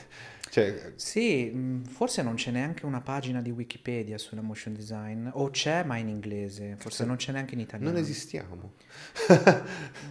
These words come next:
Speaker 2: Mm, motion design, sì. Ma infatti secondo me fai bene a,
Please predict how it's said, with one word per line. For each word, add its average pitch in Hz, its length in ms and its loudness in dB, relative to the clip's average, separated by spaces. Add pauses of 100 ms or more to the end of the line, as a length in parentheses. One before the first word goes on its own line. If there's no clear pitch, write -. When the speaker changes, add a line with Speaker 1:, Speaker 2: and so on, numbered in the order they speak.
(480)
Speaker 2:
Mm, 160 40 -6
motion 170 320 -4
design, 170 480 0
sì. 156 280 -2 (120)
Ma 156 60 6
infatti 302 240 4
secondo 135 240 2
me 127 120 4
fai 131 180 2
bene 135 440 4
a, 107 280 0